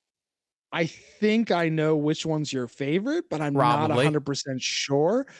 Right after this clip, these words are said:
Speaker 1: Uh, runner up for me is, uh, e-, e-, Extremely Loud and Incredibly Close.
Speaker 2: Never seen it.
Speaker 1: Fantastic movie. You never seen Extremely Loud and Incredibly Close?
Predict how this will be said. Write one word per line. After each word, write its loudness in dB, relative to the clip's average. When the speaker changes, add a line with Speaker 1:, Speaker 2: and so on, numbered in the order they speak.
Speaker 1:
Uh, -2
runner 2
up 0
for 0
me -2
is, -2
uh, 0
e-, -4
e-, -4
Extremely -2
Loud 0
and -4
Incredibly 0
Close. -6
Speaker 2:
Never -2
seen -2
it. 0
Speaker 1:
Fantastic 0
movie. 0
You 4
never 4
seen 4
Extremely 2
Loud 2
and 0
Incredibly 2
Close? 0